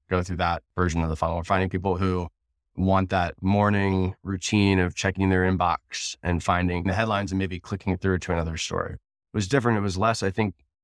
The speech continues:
based on the individual bylines, which was our early wedge. And just, again, as fans understanding that there's different routines around following sports. Live games was another really interesting one, where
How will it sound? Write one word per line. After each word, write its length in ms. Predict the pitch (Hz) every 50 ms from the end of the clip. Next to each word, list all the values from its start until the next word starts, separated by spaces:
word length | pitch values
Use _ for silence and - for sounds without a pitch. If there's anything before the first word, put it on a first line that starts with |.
| _ _ _ _ _ _
based 300 | - 107 107 95 - -
on 160 | 104 98 98 - _
the 160 | - 98 98 101
individual 600 | 107 104 101 95 104 98 90 98 90 92 90 78
bylines, 600 | 71 - 80 87 92 98 107 117 117 117 98 92
which 160 | 85 - -
was 140 | 90 85 - -
our 200 | 90 87 85 82 -
early 580 | - 90 92 92 92 92 90 87 85 85 92 -
wedge. 720 | - 87 90 90 90 98 123 143 151 147 143 - - - - _ _ _ _ _ _ _ _ _ _ _ _
And 340 | 101 101 101 98 95 95 90
just, 380 | - 113 117 - - - - -
again, 340 | - 101 95 113 120 120 104
as 320 | 95 92 92 92 - - -
fans 380 | - - 95 98 98 98 95 87
understanding 440 | 95 92 92 - - 90 92 90 90
that 60 | 87
there's 180 | 90 85 - -
different 380 | 92 90 - 98 92 85 - -
routines 640 | 92 90 78 - - 104 101 95 95 95 90 90
around 440 | 92 92 87 87 87 87 90 87 -
following 360 | - 92 90 87 87 87 87
sports. 680 | - - - 90 85 69 - _ - - - - - - - - _ _ _ -
Live 260 | 95 110 131 139 117
games 280 | 123 127 131 139 131
was 140 | 117 110 92
another 460 | 104 104 101 101 101 101 98 85 - - _
really 260 | - 98 107 104 104
interesting 460 | - 143 147 156 143 - 110 98 90
one, 460 | 87 87 85 80 85 85 85 85 - -
where 720 | - 95 101 101 98 95 95 92 92 92 92 90 90 -